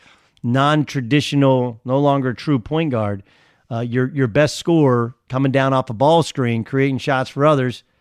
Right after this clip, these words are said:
he'll be able to play a long time in the N B A. So the Duke guys are doing well. The Nova guys are doing well. Uh,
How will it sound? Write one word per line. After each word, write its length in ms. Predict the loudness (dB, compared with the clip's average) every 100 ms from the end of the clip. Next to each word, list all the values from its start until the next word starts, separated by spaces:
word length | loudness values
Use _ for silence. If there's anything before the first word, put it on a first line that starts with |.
| _ -4
he'll 160 | -2
be 120 | 0
able 120 | 0 -2
to 60 |
play 140 | -4 -2
a 60 |
long 240 | -2 -4 -4
time 260 | -4 -4
in 20 |
the 100 | -4
N 140 | -6 -6
B 140 | -8
A. 140 | -10 -16 _ _ _ _ _ _ _ _ _ -8
So 280 | -2 -2
the 140 | -2 0
Duke 220 | 0 2
guys 300 | 2 2 0
are 60 | 0
doing 300 | 2 4 4
well. 320 | 4 2 0
The 100 | -4
Nova 380 | 0 2 2 0
guys 320 | 0 0 -4
are 60 |
doing 280 | -4 -2 0
well. 380 | 0 0 -2 -6 _ _ _ _ _ _ -10
Uh, 340 | -4 -2